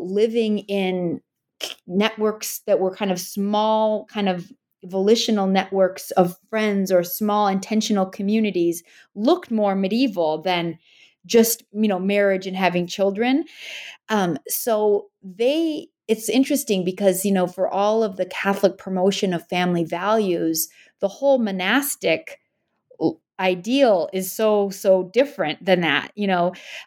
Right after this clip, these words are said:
Um, and so it has been shocking to see a figure like Jacques and Raissa Maritain,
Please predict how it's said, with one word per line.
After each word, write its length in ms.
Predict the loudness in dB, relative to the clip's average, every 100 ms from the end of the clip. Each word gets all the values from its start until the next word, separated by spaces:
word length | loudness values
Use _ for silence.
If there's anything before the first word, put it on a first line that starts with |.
| -6
Um, 200 | -4 -2
and 160 | -2
so 240 | -2 0 0
it 80 |
has 400 | 0 -2 0 -2
been 200 | -2 -4
shocking 600 | -4 0 0 0 -2 -2
to 100 | 0
see 300 | -2 -2 0
a 60 | 0
figure 420 | 0 -6 0 0
like 240 | 2 0 0
Jacques 340 | 0 -2 -4
and 180 | -4 -2
Raissa 380 | 0 2 0 -2
Maritain, 880 | 0 0 -2 -2 0 2 0 -4